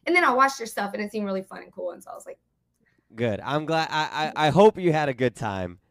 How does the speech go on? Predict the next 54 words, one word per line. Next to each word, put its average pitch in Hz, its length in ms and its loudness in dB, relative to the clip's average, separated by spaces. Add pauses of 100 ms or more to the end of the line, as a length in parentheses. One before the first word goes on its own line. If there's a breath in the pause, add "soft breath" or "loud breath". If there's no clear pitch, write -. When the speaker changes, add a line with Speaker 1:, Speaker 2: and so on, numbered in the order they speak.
(140)
Speaker 2:
on 123 120 0
Speaker 1:
I 226 40 4
Speaker 2:
the 160 100 0
Speaker 1:
did. - 60 2
Speaker 2:
Raise 110 240 -2
Speaker 1:
I 220 140 2
loved 208 100 0
Speaker 2:
Reflection. 107 280 -4
Speaker 1:
it. 196 140 -10
Thank 254 220 -2
you 277 80 -6
so 262 160 -6
much 226 180 -6
for 214 120 -6
having 180 360 -8
me. 196 220 -16
Speaker 2:
Of 120 180 -6
course. 120 380 0
Well, 127 380 -2
Kayla, 131 440 -4
I 117 120 -4
really 135 320 0
appreciate 139 400 -6
you 120 120 -12
taking 123 300 -14
time 117 260 -10
out 113 60 -8
of 110 80 -4
your 107 80 0
busy 98 300 -8
day 110 180 -6
to 104 80 -10
chat 120 320 -8
with 127 160 -8
me. 127 220 -8 (200 soft breath)
You 131 220 2
are 135 160 2
now 135 480 -2
a, 123 240 -2
a 113 140 -4
friend 156 320 -2
of 151 100 -2
the 143 60 -2
show, 156 260 2
which 151 240 0
is 123 220 -4
almost 151 340 -2
as 127 100 -8
cool 131 220 -4
as 110 80 -8
being 110 300 -8
an 101 100 -10
Avenger. 90 440 -10
So 95 360 -6